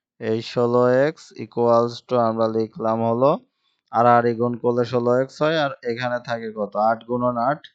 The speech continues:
ইনটু চার, আট গুণন আট ইনটু চার।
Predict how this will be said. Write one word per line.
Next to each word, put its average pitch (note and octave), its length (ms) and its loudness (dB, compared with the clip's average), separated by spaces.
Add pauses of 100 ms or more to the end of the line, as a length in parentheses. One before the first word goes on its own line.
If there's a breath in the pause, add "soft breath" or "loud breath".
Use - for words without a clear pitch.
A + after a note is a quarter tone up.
(420)
ইনটু A#2 280 -4
চার, G2 380 -2 (220)
আট G#2 180 -4
গুণন A2+ 440 -2 (340)
আট C#3 220 -2 (1800)
ইনটু A#2 540 -2 (1160)
চার। F#2+ 360 -2